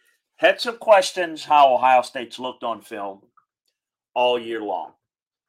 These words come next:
I just don't think they've quite played like I thought they were capable of playing. And Michigan has just looked good. Neither one has played a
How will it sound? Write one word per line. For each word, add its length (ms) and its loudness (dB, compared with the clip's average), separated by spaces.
I 100 -18
just 200 -8
don't 240 -4
think 240 -12
they've 300 -6
quite 480 -2
played 480 -8
like 260 -4
I 120 0
thought 280 -6
they 80 -10
were 140 -14
capable 480 -14
of 120 -16
playing. 380 -8
And 180 -14
Michigan 460 -6
has 400 -14
just 380 -10
looked 260 -8
good. 180 -8
Neither 260 -4
one 200 -4
has 140 -10
played 320 -4
a 100 -16